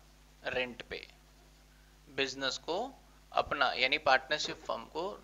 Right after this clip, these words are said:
राम क्या करता है, जो हमारा एबी firm है इसका rent जाता है, तो ये rent जो होगा ना वो पी एंड एल अप्रोप्रिएशन का part नहीं है, ये पी एंड एल का part है। Same राम ने जब loan दिया तो बताओ,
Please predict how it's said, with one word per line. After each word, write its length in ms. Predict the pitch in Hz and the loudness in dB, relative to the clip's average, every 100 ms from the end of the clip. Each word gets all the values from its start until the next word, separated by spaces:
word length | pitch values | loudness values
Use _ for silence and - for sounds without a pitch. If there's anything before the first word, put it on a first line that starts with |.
| 123 | 2
राम 300 | 117 120 127 | 4 4 0
क्या 160 | 127 | 0
करता 360 | 110 107 - 123 | 0 -4 -2 -4
है, 200 | 123 143 214 - - - - - | -2 -4 -4 -8 -20 -20 -20 -14
जो 160 | 135 147 | -6 -4
हमारा 340 | 139 131 139 - | 2 4 4 0
एबी 320 | 139 135 190 | -6 -4 -6
firm 300 | 190 165 127 | 0 -2 0
है 360 | 127 147 190 - | -2 -2 -2 -4
इसका 680 | 170 185 - - - - 170 | -2 -2 -2 -4 -12 -2 4
rent 400 | 165 139 151 170 | 4 6 4 4
जाता 360 | 143 104 92 - | -4 -4 -8 -10
है, 180 | - - - - - - - - - - - - - - - - - - | -12 -16 -20 -20 -20 -20 -20 -20 -20 -20 -20 -20 -20 -20 -20 -20 -20 -20
तो 100 | - - - - | -20 -20 -20 -16
ये 300 | 135 185 233 | 0 4 4
rent 340 | 226 196 208 | 6 4 4
जो 180 | 185 214 | -4 -2
होगा 260 | 202 190 220 | 0 4 4
ना 120 | 233 | 4
वो 180 | 202 170 | 2 0
पी 220 | 175 170 170 | -2 0 2
एंड 120 | 175 | 2
एल 100 | 170 | 0
अप्रोप्रिएशन 540 | 156 165 151 151 156 | 0 -4 -6 -6 -6
का 100 | 151 | -4
part 360 | 143 123 107 - | 4 4 4 -2
नहीं 160 | 180 | -4
है, 140 | 180 135 | -2 -2
ये 160 | 139 151 | -4 -4
पी 300 | - 147 151 | -6 -2 -2
एंड 160 | 151 | -2
एल 100 | 135 | -6
का 100 | 117 | -4
part 340 | - 120 107 - | -4 -4 -4 -8
है। 140 | 180 170 - - - - - - - - - - - - | -10 -18 -20 -20 -20 -20 -20 -20 -20 -20 -20 -20 -20 -10
Same 440 | - 175 190 214 170 | 2 6 8 6 10
राम 280 | 156 160 | 12 12
ने 140 | 185 190 | 8 0
जब 140 | 190 | 0
loan 380 | 185 180 190 196 | -2 -2 -4 -4
दिया 200 | 196 190 | -2 -2
तो 120 | 185 | -2
बताओ, 340 | 185 180 180 | -2 0 0